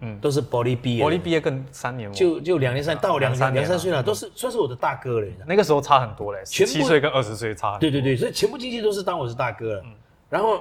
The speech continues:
Speaker 2: 我，呃，不是当大哥，我当他们是大哥。
Speaker 1: 你当大哥。
Speaker 2: <laughs> 然后呢，就是在这样的环境下，他们也蛮照顾我的。
Speaker 1: OK。
Speaker 2: 所以呢，我到现在我们的 platoon six啊，我们还是很好的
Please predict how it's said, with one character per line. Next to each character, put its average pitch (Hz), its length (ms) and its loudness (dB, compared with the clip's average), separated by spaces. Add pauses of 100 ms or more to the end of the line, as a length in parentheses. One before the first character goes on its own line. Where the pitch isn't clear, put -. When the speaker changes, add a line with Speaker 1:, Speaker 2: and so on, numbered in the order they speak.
Speaker 2:
我， 147 140 2
呃， 147 140 2
不 160 100 -8
是 185 60 -4
当 170 120 0
大 131 120 2
哥， 127 100 0
我 127 200 2
当 185 200 -2
他 196 60 2
们 160 100 4
是 - 20 2
大 160 140 10
哥。 160 100 2
Speaker 1:
你 160 60 4
当 135 260 4
大 - 0 - (100)
哥。 - 20 -6 (260)
Speaker 2:
<laughs> - 240 -16
然 220 160 2
后 254 160 2
呢， 196 140 2
就 208 140 -6
是 214 140 -4
在 220 140 2
这 185 60 -4
样 196 80 0
的 170 60 0
环 147 120 0
境 156 80 -4
下， 165 200 2
他 262 100 -4
们 254 120 -4
也 208 60 0
蛮 - 200 -2
照 147 180 0
顾 120 240 -8
我 76 100 -20
的。 76 140 -20
Speaker 1:
OK。 117 160 -20 (120)
Speaker 2:
所 220 140 0
以 214 40 -6
呢， 202 80 -2
我 147 180 2
到 185 180 0
现 180 140 -4
在 175 80 0
我 135 80 2
们 127 140 -2
的 135 80 2
platoon 127 300 -4
six - 300 -6
啊， 98 80 -14 (260)
我 107 80 -10
们 131 120 -4
还 120 140 -4
是 120 220 -4 (120)
很 - 160 -6
好 90 200 -8
的 85 240 -12